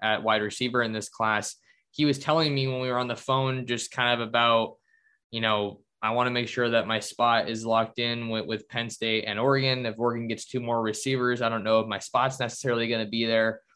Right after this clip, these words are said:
So this commitment's awesome for the Ducks because it also maybe puts a little bit of pressure on Clemens to, to lock in that spot. Um, you know, I'm, I'm pretty sure the Ducks are, are in the lead there, but things can change. He was telling me he wanted to get out to, uh, Penn State and Auburn for, uh, you know,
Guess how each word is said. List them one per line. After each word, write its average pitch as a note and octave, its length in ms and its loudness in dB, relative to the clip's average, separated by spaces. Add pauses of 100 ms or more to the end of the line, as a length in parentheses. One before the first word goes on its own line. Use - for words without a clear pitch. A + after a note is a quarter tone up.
So A2 480 0
this C#3+ 160 0
commitment's C#3+ 400 -2
awesome D#3 320 4
for C3+ 60 -6
the A#2+ 100 -2
Ducks B2 300 2
because A#2+ 420 -2
it A2+ 80 2
also C3 340 4
maybe C3 220 -2
puts C3+ 200 -8
a C3 40 -2
little C3 160 0
bit C3+ 100 2
of C3 120 -2
pressure C3+ 280 0
on C3 140 2
Clemens C3+ 440 -2
to, A#2 340 2
to C3 80 -4
lock A#2 320 0
in B2 160 -4
that A#2 260 -2
spot. C3 440 2 (360)
Um, A2 400 2
you A2 60 -2
know, G#2+ 80 2
I'm, A#2 180 -2
I'm A#2+ 140 -2
pretty B2+ 180 0
sure B2+ 160 -2
the A#2+ 80 0
Ducks A#2 300 0
are, A#2 200 2
are A2+ 200 4
in A2+ 120 0
the A2+ 100 -2
lead A#2+ 340 -2
there, B2 240 4
but A2 300 0
things B2 240 -4
can A#2 140 -8
change. B2 520 0 (300)
He C3 60 0
was A#2+ 120 -2
telling B2+ 240 0
me B2 100 -4
he B2 80 -2
wanted A#2+ 260 2
to A#2+ 80 0
get A#2 160 4
out A2+ 340 4
to, A#2 240 -2
uh, A2 120 4
Penn A#2 220 -6
State A2+ 220 -2
and A2 100 -4
Auburn A2+ 500 2 (320)
for, A2+ 220 2
uh, G2+ 260 2
you A2 140 -6
know, G#2 280 -4